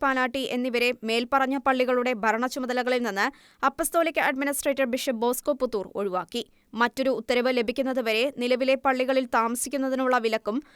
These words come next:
ആത്മീയവും ആചപാലനപരവുമായ ചുമതലകളിൽ നിന്നും കൂദാശ പരികർമ്മങ്ങളിൽ നിന്നും ഭരണപരമായ ഉത്തരവാദിത്തങ്ങളിൽ നിന്നും പ്രസ്തുത വൈദികരെ പൂർണ്ണമായും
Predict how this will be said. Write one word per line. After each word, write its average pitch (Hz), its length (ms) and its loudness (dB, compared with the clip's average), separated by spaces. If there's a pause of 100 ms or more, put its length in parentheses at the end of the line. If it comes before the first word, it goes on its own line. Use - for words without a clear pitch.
(200)
ആത്മീയവും 302 640 4 (160)
ആചപാലനപരവുമായ 285 1120 0
ചുമതലകളിൽ 269 580 0
നിന്നും 247 200 -2 (140)
കൂദാശ 247 480 0 (100)
പരികർമ്മങ്ങളിൽ 262 640 0
നിന്നും 226 200 -2 (360)
ഭരണപരമായ 320 760 4 (140)
ഉത്തരവാദിത്തങ്ങളിൽ 285 800 2
നിന്നും 262 260 -2
പ്രസ്തുത 240 360 -2 (100)
വൈദികരെ 269 420 2 (100)
പൂർണ്ണമായും 262 640 0